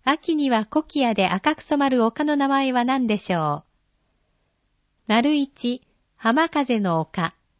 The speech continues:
丸二、海風の丘。丸三、海の見える丘。丸四、見晴らしの丘。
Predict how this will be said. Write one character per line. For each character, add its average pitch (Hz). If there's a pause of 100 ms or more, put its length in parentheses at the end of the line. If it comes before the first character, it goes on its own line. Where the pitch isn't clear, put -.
(580)
丸 240
二、 254 (500)
海 285
風 269
の 175
丘。 165 (880)
丸 233
三、 226 (540)
海 320
の 254
見 208
え 269
る 202
丘。 160 (880)
丸 262
四、 220 (420)
見 202
晴 302
ら 294
し -
の 240
丘。 202